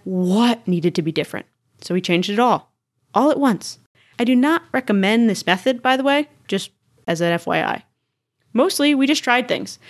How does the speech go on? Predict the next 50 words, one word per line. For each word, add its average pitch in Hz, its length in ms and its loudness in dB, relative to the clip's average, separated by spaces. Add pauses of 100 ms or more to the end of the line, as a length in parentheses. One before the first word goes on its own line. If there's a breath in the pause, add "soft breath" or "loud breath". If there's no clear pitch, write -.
(160 loud breath)
It 214 100 -2
felt 294 240 2
a 254 60 2
little 285 180 2
bit 247 220 0
like 220 240 0
throwing 208 380 2
spaghetti 180 420 0
at 160 60 0
a 147 60 -2
wall. - 380 -4 (460)
That - 140 2
wasn't 240 260 2
to 262 60 -2
say 220 180 2
that 202 140 2
I 165 60 0
didn't 196 240 0
love 185 240 0
the 185 80 0
blog 180 400 2
and 180 120 -2
the 185 120 -2
blog 202 280 0
wasn't 202 300 0
working 190 340 0
and 180 120 0
growing. 180 400 -2 (320 soft breath)
It 233 160 2
was. 202 580 0 (420)
I 214 80 2
launched 220 300 0
our 202 100 2
first 214 360 -2
product, 196 380 0
the 180 60 -4
Family 202 300 2
Emergency 185 400 0
Binder, 175 460 0
in 180 160 0
late 226 320 0
July 190 300 2
twenty 185 280 0
eighteen, 170 480 0 (280 soft breath)
and 220 120 2
it - 100 -4
far 220 540 0
exceeded 196 420 0
our 165 160 -2
expectations. - 800 -8